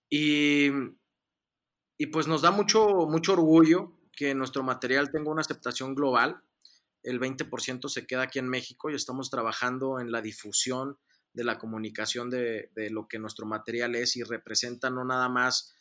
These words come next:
eh, para aportar a la, a la salud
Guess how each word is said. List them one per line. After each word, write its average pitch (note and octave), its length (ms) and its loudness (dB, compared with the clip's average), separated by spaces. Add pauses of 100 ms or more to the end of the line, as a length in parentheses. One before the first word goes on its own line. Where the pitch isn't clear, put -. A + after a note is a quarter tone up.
(320)
eh, A2+ 680 -4 (300)
para G#2 540 -4 (320)
aportar B2+ 640 0
a C3+ 140 2
la, G2+ 520 -4
a A2+ 80 -10
la A#2 120 -4
salud D3 480 4